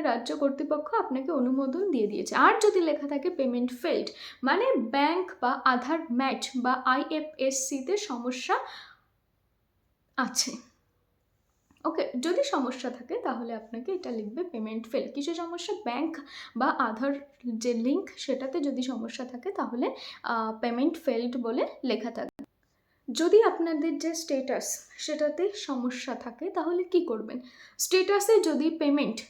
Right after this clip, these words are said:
ফেলড বা কেওয়াইসি ফেলড দেখায় তাহলে কি করণীয়, কি করবেন আপনি? দেখুন, প্রথম নম্বর কাজ হচ্ছে আপনার প্রথমে ব্যাংকে যাবেন, গিয়ে আধার সিডিং চেক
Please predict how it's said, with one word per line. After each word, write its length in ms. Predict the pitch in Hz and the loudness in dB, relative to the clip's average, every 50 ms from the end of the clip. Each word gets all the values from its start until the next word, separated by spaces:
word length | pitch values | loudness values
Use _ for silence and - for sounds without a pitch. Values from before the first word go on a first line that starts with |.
| _ _ - - | _ _ -18 -2
ফেলড 340 | - 349 320 277 240 220 214 - - - _ 247 | 2 2 4 4 2 0 -2 -6 -12 -10 _ -2
বা 80 | 247 247 247 - - | -2 -2 -2 -4 -2
কেওয়াইসি 640 | 302 330 320 311 311 311 302 294 285 - 330 320 320 - - | 0 0 0 2 0 0 2 0 0 2 2 2 2 2 2
ফেলড 300 | - 285 294 311 277 247 - - - - | 6 6 6 6 6 2 0 -4 -6 -4
দেখায় 340 | 240 233 - - 240 226 302 311 302 | -4 -4 -4 -4 -4 -4 -4 -4 -4
তাহলে 300 | 262 226 226 262 262 320 320 - - | -4 -4 -4 -4 -2 -2 -2 2 4
কি 80 | 339 339 349 | 4 4 6
করণীয়, 420 | 302 233 220 226 226 220 247 285 349 - - | 4 0 0 -2 -4 -4 -4 -4 -4 0 2
কি 80 | 381 359 - 269 | 2 4 4 4
করবেন 300 | 226 220 214 226 240 254 254 233 214 | 0 0 0 -2 -4 -2 -2 -4 -6
আপনি? 240 | 208 - - 277 359 - - _ _ _ _ - | -8 -8 -8 -8 -8 -10 -12 _ _ _ _ -6
দেখুন, 240 | 220 - - - 247 - - _ _ _ - - - - - _ | -6 -4 -4 -6 -12 -14 -18 _ _ _ -20 -20 -20 -20 -12 _
প্রথম 260 | - 320 - - 403 403 403 392 | 0 2 2 2 2 0 2 0
নম্বর 260 | 381 381 370 392 381 - - 285 | 0 0 0 0 0 0 0 0
কাজ 140 | 254 254 254 262 | 0 0 0 -2
হচ্ছে 240 | 285 277 - - - 294 247 262 | -2 -2 -2 -4 -4 -4 -4 -4
আপনার 260 | - - 277 294 - - - _ _ _ | -4 -4 -4 -4 -4 -8 -14 _ _ _
প্রথমে 360 | - 247 247 - 277 262 285 302 269 233 | 0 0 0 0 0 0 0 0 0 -2
ব্যাংকে 320 | 240 220 220 220 220 254 240 233 | -2 -2 -4 -4 -2 -2 -2 -2
যাবেন, 220 | 240 233 247 269 285 - - _ _ _ _ _ _ _ _ 233 | -4 -4 -4 -6 -6 -8 -10 _ _ _ _ _ _ _ _ -10
গিয়ে 260 | 220 233 226 240 262 277 262 254 233 226 | -8 -4 -2 -2 -2 -2 0 0 0 0
আধার 260 | 220 - 269 269 277 285 277 - - - - - - - | 0 0 -2 -2 -2 -2 -6 -10 -16 -20 -20 -14 -10 -4
সিডিং 300 | - 277 262 233 277 285 294 285 285 - | -2 0 2 4 4 4 4 2 2 2
চেক 140 | 294 269 | 0 0